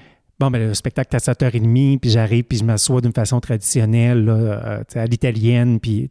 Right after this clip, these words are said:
pas du tout. Donc, c'était déjà, donc là, c'est sûr que même le mettre sur le web,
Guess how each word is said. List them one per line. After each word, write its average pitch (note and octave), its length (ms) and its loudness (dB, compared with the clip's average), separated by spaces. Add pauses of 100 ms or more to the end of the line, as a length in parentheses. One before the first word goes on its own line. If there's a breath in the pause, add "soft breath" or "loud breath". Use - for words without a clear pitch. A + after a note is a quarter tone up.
pas B2+ 100 2
du - 160 -2
tout. C3+ 220 0
Donc, A#2+ 220 0
c'était C3+ 340 -2
déjà, B2 520 0
donc B2 280 -4
là, F3 40 0
c'est C#3 180 0
sûr - 280 -2
que D3+ 80 -2
même C3+ 400 2 (440 loud breath)
le A#2+ 160 2
mettre B2+ 300 -2
sur C3+ 220 0
le A#2 140 2
web, C#3 460 0